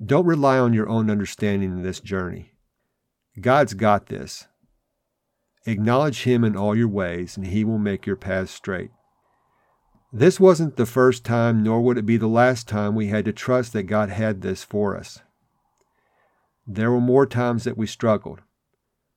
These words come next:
I'll share more of these stories in future episodes, but I want to share them with the hope that they will encourage you to stay the course.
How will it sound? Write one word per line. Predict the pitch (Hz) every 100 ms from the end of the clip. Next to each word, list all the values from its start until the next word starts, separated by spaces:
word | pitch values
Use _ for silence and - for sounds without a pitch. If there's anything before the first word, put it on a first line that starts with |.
| _ _
I'll | 104 101
share | - 113
more | 107 113 120
of | 110
these | 110 104
stories | - 110 110 107
in | 107
future | - 117 113 104
episodes, | 107 110 - 101 98 90 - _ _ _ _ _ _ _ _ _ -
but | 113 123
I |
want | 123 123
to | 123
share | 113 139 147 156
them | 117 113 110 107
with | - 107 110 -
the | 104
hope | 98 123 123
that | 117 107
they | 113
will | 110 107
encourage | 101 - 110 107 104 107
you | 104
to | 95
stay | - 104 95
the | 92
course. | - 101 - -